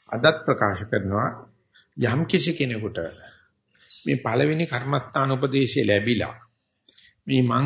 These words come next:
කරන මට කරගන්න ලොකුම උපකාරය සත්පුරුෂයන් හරහා, සද්ධර්ම ශ්‍රවණය හරහා, ධර්මානුධර්ම ප්‍රතිපත්තිය හරහා මේ වර්තමාන මොහොතේ මම දැන් මෙතන කියලා දන්න එකයි,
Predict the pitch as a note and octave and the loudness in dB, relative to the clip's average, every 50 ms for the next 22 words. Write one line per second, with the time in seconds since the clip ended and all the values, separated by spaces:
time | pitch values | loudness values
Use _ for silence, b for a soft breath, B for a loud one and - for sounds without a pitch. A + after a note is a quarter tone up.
0 | D3 C#3 - D3 C#3+ D3+ D3+ D#3 D3+ D3 C3+ A#2 A2+ A#2+ A#2 C#3 C#3 C#3+ - C#3 | 0 0 -2 -4 -4 -2 -2 -4 -2 -2 -2 -2 -2 -4 -4 -6 -6 -6 -6 -8
1 | C3+ C#3 C#3+ C#3+ C#3 C#3 C#3+ D3 B2+ A#2+ A#2+ A#2 - D3 D3 C#3+ B2+ A#2+ C#3 C3 | -6 -4 -2 -2 -2 -2 -2 0 0 0 0 -2 -4 -6 -4 -4 -4 -4 -6 -2
2 | - C3+ C3+ B2+ A#2+ G#2 G#2 G2 G2+ A2 B2 B2 - - - _ _ - - A#2 | 0 2 2 2 2 2 2 2 0 0 -2 -4 -8 -12 -18 _ _ -6 -6 -6
3 | A2+ - - B2+ A2+ A2+ - A#2+ A2 G#2 G2+ G2+ - A2 G#2+ G#2+ A#2+ B2 C3 C#3+ | -6 -6 -6 -4 -2 -2 0 0 0 -2 -4 -2 -2 -2 0 2 2 4 4 2
4 | D#3 E3+ D3 - A#2+ A2+ G#2 - A2+ G#2+ G#2+ A2+ A2 - - - A2+ G#2+ G2+ G2+ | 2 0 -2 -4 -6 -6 -6 -4 -6 -6 -6 -6 -6 -4 -4 -2 -2 -2 -2 -4
5 | G2 F2+ - A2+ A2+ B2 C3+ C3+ C#3 D#3 D#3+ D#3+ D3 A2+ G#2 G#2+ A#2 A#2+ A#2+ B2 | -6 -6 -6 -6 -4 -2 0 0 0 0 -2 -2 -2 -2 -4 -2 -2 -2 -2 -2
6 | B2 A#2+ A#2 A#2 A2+ A2+ A#2 G#2+ A#2+ A#2 A#2 A2+ A2+ - A2+ G#2 G#2 G2+ A2 A2 | -2 -4 -6 -8 -8 -8 -8 -8 -6 -6 -6 -6 -4 -4 -4 -2 -2 -2 -4 -4
7 | G#2 G#2+ G#2+ B B B B B B B B - C#3 C3 B2 A2+ A2 A2 A2+ - | -6 -6 -8 B B B B B B B B 0 2 4 4 6 6 4 4 2
8 | - - - C#3 C3+ C#3 C#3 C#3 C#3+ C#3 D3 C#3+ C#3 C#3 C#3+ C#3 D#3 D3 C3+ B2 | 0 -6 -8 -4 0 0 0 0 0 -2 -2 -4 -4 -4 -4 -4 -6 -4 -4 -4
9 | A#2+ B2 B2 B2+ B2 B2 B2 B2 B2+ - B2+ C3 B2 - B2+ A#2+ A#2 G#2+ G2+ F#2+ | -4 -4 -2 -2 -4 -4 -6 -10 -10 -10 -12 -12 -10 -10 -6 -4 -4 -4 -2 -2
10 | G#2 G#2 A2 A#2+ B2 A#2+ A#2+ G#2+ F#2 F2+ - - - E2+ D2+ D2 D#2+ F2+ A2+ | 0 0 2 2 2 2 2 2 0 -2 -4 -6 -8 -8 -8 -8 -4 -2 0